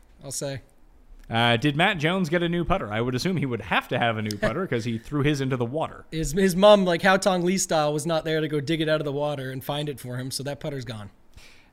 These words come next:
Speaker 2: Uh, I wanted to model the event as a lift, clean, and place. Would you give extra weight to anything other than driving accuracy? Approach. Opportunities gained on Fantasy National.
Speaker 1: Yeah. Fairways and approach,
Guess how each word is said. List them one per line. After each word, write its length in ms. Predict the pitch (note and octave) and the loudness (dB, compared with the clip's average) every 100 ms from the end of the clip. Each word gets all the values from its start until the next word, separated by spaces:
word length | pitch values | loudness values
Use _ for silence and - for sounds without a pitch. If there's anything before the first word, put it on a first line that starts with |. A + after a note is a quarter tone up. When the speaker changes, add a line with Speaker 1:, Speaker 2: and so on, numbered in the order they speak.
| - | -6
Speaker 2:
Uh, 40 | |
I 340 | A2+ A#2 A#2 B2+ | -2 0 0 0
wanted 380 | E3 G3 F#3+ | 2 0 0
to 520 | D#3+ E3+ F3 E3+ E3+ E3 | 2 2 4 4 2 2
model 360 | C#3 D3 E3+ | 2 2 2
the 180 | E3+ E3 | 0 2
event 340 | D#3 C#3 D3+ D3 | 2 2 0 0
as 120 | B2+ | -2
a 40 | |
lift, 200 | B2 C3+ - | -2 -4 -4
clean, 180 | C#3 | -4
and 100 | A#2+ | -2
place. 400 | A2 D3+ D#3 D3+ | 0 2 2 0
Would 120 | C#3 C3 | -2 -2
you 80 | |
give 180 | B2 B2+ | -2 -2
extra 340 | B2 C3 - B2+ | -4 -6 -2 -2
weight 160 | B2 | 0
to 80 | B2+ | -2
anything 320 | A#2+ B2 B2 | -2 -2 -4
other 180 | A2 A#2 | -4 -4
than 100 | A2+ | -4
driving 400 | A2 A#2 B2+ C3 | -2 0 0 -2
accuracy? 520 | C3 C3+ C#3+ C3 D#3 - - | -4 -4 -6 -6 -6 -10 -18
Approach. 580 | - - A#2+ A#2 - - - _ - | -4 -2 0 -4 -10 -18 -20 _ 0
Opportunities 720 | C3+ C#3 B2+ C3+ C3+ C3 A2 | 2 2 0 -2 -2 -2 -2
gained 240 | A2+ A2+ | -2 -2
on 120 | A2 | -4
Fantasy 300 | G#2+ A2+ G#2 | -4 -4 -4
National. 500 | G#2+ A2 B2 G2 F#2+ - - - - | -6 -6 -8 -10 -10 -10 -6 -6 -6
Speaker 1:
Yeah. 180 | A#2 C3+ B2 - - | -10 -10 -12 -18 -20
Fairways 480 | - C3 C#3 D3 D3 | -10 -6 -4 -2 -2
and 100 | C#3 | -6
approach, 480 | B2+ D3 D3 - - | -6 -6 -6 -10 -12